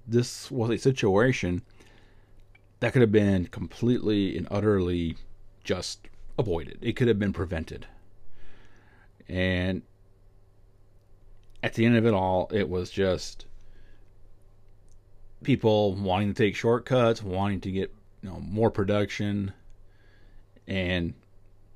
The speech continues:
at the end of it, uh, twenty-six people died. And, well, we're going to,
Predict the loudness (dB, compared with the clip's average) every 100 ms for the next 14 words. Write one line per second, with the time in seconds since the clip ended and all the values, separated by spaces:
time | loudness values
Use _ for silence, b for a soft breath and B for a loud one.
0 | -20 -20 -20 -20 -20 -20 -20 -20 -20 -20
1 | -20 -20 -20 -20 -20 -20 -20 -14 -2 2
2 | 4 6 4 4 2 2 2 0 0 -2
3 | 0 0 0 2 4 4 2 2 -4 -6
4 | -12 B B B B -18 b b b b
5 | b b -12 -10 -10 -16 -16 -18 -18 -20
6 | -20 -20 -20 -20 -20 -20 -20 -20 -20 -20
7 | -20 -20 -20 -20 -20 -20 -20 b b b
8 | -4 2 4 4 2 -2